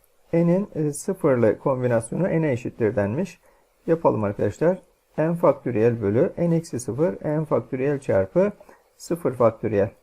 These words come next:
Bu bire eşittir görüldüğü gibi. Dolayısıyla bu yanlış çıktı. Şuradan devam edelim. N'in n'li kombinasyonu n faktöriyel bölü n eksi n, sıfır faktöriyel çarpı n faktöriyel.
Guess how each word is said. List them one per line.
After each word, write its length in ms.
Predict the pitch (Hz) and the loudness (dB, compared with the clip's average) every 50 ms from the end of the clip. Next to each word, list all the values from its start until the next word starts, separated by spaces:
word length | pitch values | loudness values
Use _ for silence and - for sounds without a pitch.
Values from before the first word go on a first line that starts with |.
| _ _ _ _ _ _ _ _ | _ _ _ _ _ _ _ _
Bu 220 | - 202 196 185 165 | 0 0 2 2 2
bire 240 | 170 175 180 165 | 2 2 4 2
eşittir 440 | 113 117 - - - - - 117 110 | 2 0 -2 -6 -8 -4 -4 -2 -2
görüldüğü 460 | 120 120 123 123 127 120 127 143 127 | 0 0 0 0 0 -2 -2 -2 -2
gibi. 300 | 110 110 101 117 160 202 - - | -2 -2 -2 0 -2 -2 -2 -2
Dolayısıyla 420 | 160 147 143 139 131 - 135 123 | -2 -2 -2 -2 -2 -2 -2 -2
bu 140 | 127 180 196 | -2 -2 -2
yanlış 420 | 170 151 135 127 123 123 123 123 - | -2 -2 -2 -2 -2 -4 -6 -8 -8
çıktı. 480 | - - - - - 131 151 196 190 - _ _ _ - - - _ _ | -10 -10 -8 -4 -2 0 0 -2 -4 -10 _ _ _ -20 -20 -20 _ _
Şuradan 440 | _ - - 175 175 170 180 175 180 | _ -8 -6 -6 0 2 2 2 4
devam 240 | 175 147 123 113 107 | 4 4 4 4 2
edelim. 380 | 95 - 101 104 135 180 196 - - _ _ _ _ _ - | 0 0 0 0 0 -2 -4 -6 -10 _ _ _ _ _ -2
N'in 300 | 165 160 160 185 185 175 | 0 2 2 2 0 -2
n'li 520 | - - 165 160 165 170 165 170 165 170 - | -2 0 0 2 2 4 4 2 2 0 -2
kombinasyonu 800 | - - 127 110 104 110 104 98 104 - - 117 117 147 185 208 - _ _ - | -2 0 0 0 0 0 -2 -2 -2 -2 -2 0 0 0 -2 -4 -8 _ _ -4
n 180 | - 170 185 175 | -2 -2 -2 -2
faktöriyel 640 | 170 170 139 - - - 139 131 131 139 131 120 | 0 0 -2 0 -2 -2 -2 0 2 2 0 2
bölü 340 | 127 101 101 117 147 190 214 - _ _ _ _ _ _ _ _ - | 0 0 2 2 2 2 0 -4 _ _ _ _ _ _ _ _ 0
n 180 | 165 170 180 175 | 2 2 4 2
eksi 280 | 160 147 - - - | 0 -2 -2 -4 -2
n, 340 | 127 98 123 139 180 196 185 | 0 2 2 0 0 -4 -8
sıfır 340 | - - - 165 - - 160 | -10 -10 -10 -6 -4 -4 -4
faktöriyel 600 | 151 - 165 143 - - 156 143 151 165 165 156 | -2 0 0 0 0 -2 -4 0 0 0 0 0
çarpı 380 | - - 127 104 95 - - 175 | 0 0 2 2 2 0 0 -2
n 280 | - - 156 151 143 | -2 -2 -2 -4 -4
faktöriyel. 680 | 131 - 117 104 - - - 120 110 104 117 165 196 | 0 0 0 0 0 -2 -4 -2 0 0 0 0 0